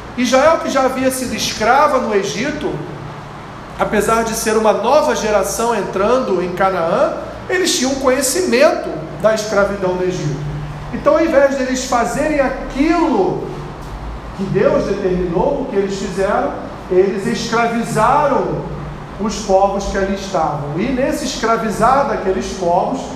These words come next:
eles acabaram, por fim, adorando ou, é, trazendo para a sua cultura a religião pagã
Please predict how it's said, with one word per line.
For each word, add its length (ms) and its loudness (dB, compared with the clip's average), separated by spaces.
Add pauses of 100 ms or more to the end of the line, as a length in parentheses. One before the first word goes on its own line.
(220)
eles 280 2
acabaram, 880 2 (180)
por 140 0
fim, 520 -2 (240)
adorando 880 4
ou, 560 2 (320)
é, 600 2 (100)
trazendo 840 2
para 280 4
a 60 2
sua 320 -2
cultura 840 -2 (160)
a 140 4
religião 1000 0
pagã 520 0